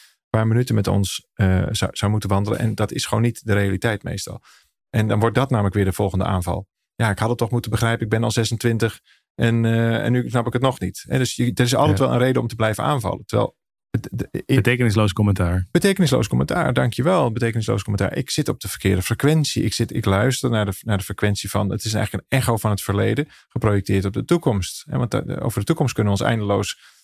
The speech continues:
Speaker 1: eh, stress laten veroorzaken. Maar reken maar dat dat, dat dat een projectie is van het verleden over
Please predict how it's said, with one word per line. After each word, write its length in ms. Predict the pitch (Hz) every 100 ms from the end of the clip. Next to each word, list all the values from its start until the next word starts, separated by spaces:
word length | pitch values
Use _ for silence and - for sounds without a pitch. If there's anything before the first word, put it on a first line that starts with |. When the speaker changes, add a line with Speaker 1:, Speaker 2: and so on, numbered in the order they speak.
| _ -
Speaker 1:
eh, 280 | 107 101
stress 320 | 101 143 156 -
laten 240 | 117 107
veroorzaken. 560 | 101 104 101 95 95 98
Maar 140 | 98
reken 340 | 113 160 -
maar 160 | 107 101
dat 120 | 101
dat, 280 | - - - _
dat 140 | - 98
dat 140 | 95
een 80 | 98
projectie 400 | 104 117 - 104
is 80 | -
van 100 | 101
het 120 | -
verleden 480 | - 127 139 107 117
over 340 | 107 107 -